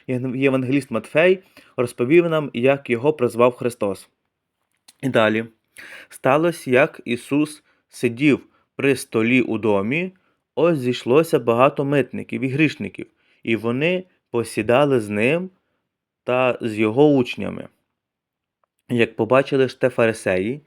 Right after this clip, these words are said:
то сказали до учнів його, йо-, його: 'Чому то вчитель ваш їсть з митниками та й з грішниками?'" От, ви бачите,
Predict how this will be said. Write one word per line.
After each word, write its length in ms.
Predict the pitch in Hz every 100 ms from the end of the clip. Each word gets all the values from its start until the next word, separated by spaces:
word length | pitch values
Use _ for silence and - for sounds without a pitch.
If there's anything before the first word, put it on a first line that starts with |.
| _ _ _ _
то 120 | -
сказали 540 | 110 170 151 127 117 117
до 120 | 117
учнів 460 | 117 - 127 127 127 _ _ _ -
його, 320 | 123 131 123 127
йо-, 300 | 131 131 127
його: 380 | 127 120 101 - _
'Чому 520 | - 135 123 156 151 120 _
то 160 | 127 110
вчитель 540 | - - 151 160 139
ваш 340 | 107 101 -
їсть 360 | 113 139 170 - _ _
з 120 | - 104
митниками 760 | 104 156 160 139 120 101 92 _ _ -
та 120 | 123
й 80 | 123
з 60 |
грішниками?'" 640 | 113 156 - 104 - 95 95 _ _ _
От, 340 | 135 117 - _ _
ви 180 | 113 127
бачите, 540 | 131 147 139 117 -